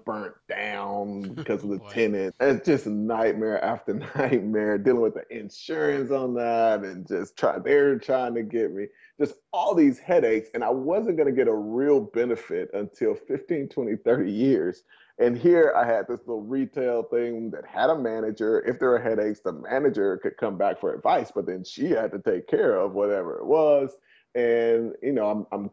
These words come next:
Speaker 1: getting a lot more income from it each month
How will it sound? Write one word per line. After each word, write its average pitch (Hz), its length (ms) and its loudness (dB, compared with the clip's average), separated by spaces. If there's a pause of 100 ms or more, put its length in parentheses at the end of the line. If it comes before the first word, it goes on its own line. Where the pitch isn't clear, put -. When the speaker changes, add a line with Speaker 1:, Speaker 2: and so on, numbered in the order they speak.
Speaker 1:
getting 120 540 2
a 95 60 2
lot 98 500 -2
more 131 340 2
income 127 720 -2 (280)
from 127 260 4
it 123 160 2
each 117 260 -4
month 110 360 -2